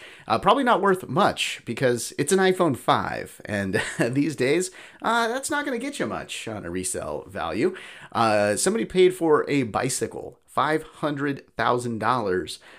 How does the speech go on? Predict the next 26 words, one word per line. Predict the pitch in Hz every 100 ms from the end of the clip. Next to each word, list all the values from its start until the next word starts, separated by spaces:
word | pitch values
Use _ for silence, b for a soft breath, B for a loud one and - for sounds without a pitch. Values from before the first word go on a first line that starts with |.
| B
for | - 120
a | 95 90
gold | 110 110 117 -
bicycle, | 92 98 113 - 95 87 82
and | 98 110
here | 175 151
is | - 127
my | 123 107
favorite. | - 127 92 80
I, | 110
I, | - 92 156
I |
might | 190 147
actually | 110 92
get | 87 101
this | 90 -
one. | 87 85 87 B B B B
A | - 110
gold | - 127 117 131 175 202 -
and | 127 127 117
diamond | 113 135 143 156 170 - -
Nintendo | 123 117 - 147 143 135 131 -
Game | 107 117 120 101
Boy. | 87 67 - B B B B
Yeah, | -
twenty-five | - 135 135 135 123 - 139 190 113 - -